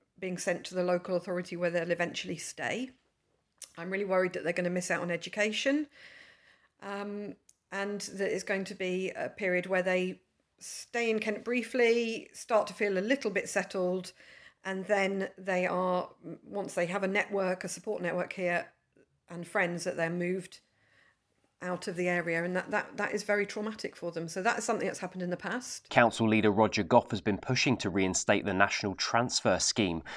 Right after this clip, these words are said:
Speaker 2: which would encourage other councils to take on the responsibility of unaccompanied asylum-seeking children.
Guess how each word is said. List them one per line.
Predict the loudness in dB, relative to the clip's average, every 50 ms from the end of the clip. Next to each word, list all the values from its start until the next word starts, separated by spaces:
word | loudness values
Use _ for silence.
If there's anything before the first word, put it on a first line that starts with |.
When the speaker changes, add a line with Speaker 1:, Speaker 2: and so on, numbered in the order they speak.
| -12 -2 0
Speaker 2:
which | 2 2 2 4
would | 2 2
encourage | 2 4 4 6 6 6 4 4 4
other | 4 4 4 2
councils | 0 0 2 2 2 2 0 -2 -4 -4 -4
to | -2 -2
take | 0 2 2 2 2 2
on | 2 2
the | 2
responsibility | 2 2 0 0 0 0 0 0 0 -2 0 2 4 4 4 4 2 0 0 0 0 0
of | 0 2 2
unaccompanied | 2 2 2 2 0 0 0 0 0 -2 0 0
asylum-seeking | 0 0 2 4 4 4 4 4 2 0 -2 -2 -2 -4 -6 -8 -4
children. | -2 0 2 2 2 2 2 2 0 0